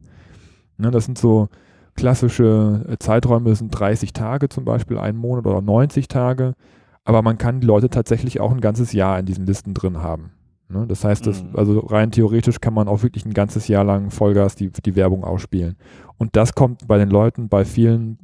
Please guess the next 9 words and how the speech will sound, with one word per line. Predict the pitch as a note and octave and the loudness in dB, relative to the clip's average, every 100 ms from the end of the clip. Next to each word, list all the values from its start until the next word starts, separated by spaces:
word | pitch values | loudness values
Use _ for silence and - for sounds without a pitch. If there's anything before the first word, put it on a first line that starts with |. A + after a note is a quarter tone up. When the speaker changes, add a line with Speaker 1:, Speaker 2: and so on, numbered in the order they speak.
| C#3+ D#3+ | -18 -6
Speaker 1:
ähm, | A2 G#2 G#2+ - | -2 -2 -2 -6
Kunden, | - B2 C3 A2 | -2 -2 -2 -2
Besuchern | G#2 A#2+ A#2 G#2+ | 0 2 2 0
natürlich | - A2 G#2 G#2+ | 0 -2 -2 -4
auch | G2 | -4
extrem | F#2 - G#2+ G#2+ | -6 -2 0 0
negativ | G#2 G#2 G#2 - A2 - | 0 0 0 0 -4 0
rüber, | A2+ A2+ A#2+ - _ _ _ _ _ _ _ _ - _ | 2 2 0 -4 _ _ _ _ _ _ _ _ -20 _
ähm, | - G2+ G2 G2 | -2 -2 -2 -8